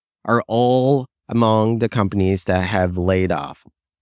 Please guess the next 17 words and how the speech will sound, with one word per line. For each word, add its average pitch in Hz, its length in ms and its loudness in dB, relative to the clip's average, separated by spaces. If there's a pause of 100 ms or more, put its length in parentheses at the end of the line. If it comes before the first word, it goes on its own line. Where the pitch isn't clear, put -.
(160)
What, 123 320 -2
what's 147 260 -2
going 127 360 -2
on? 135 160 0
You 120 120 2
would 269 140 0
think 139 160 0
cybersecurity 135 880 -2
is, 98 260 -2 (440)
especially - 360 -6
with 85 120 -2
A 82 160 -4
I, 95 320 4
when 85 160 -4
everything, 95 500 -2
I, 156 420 0
I 120 180 0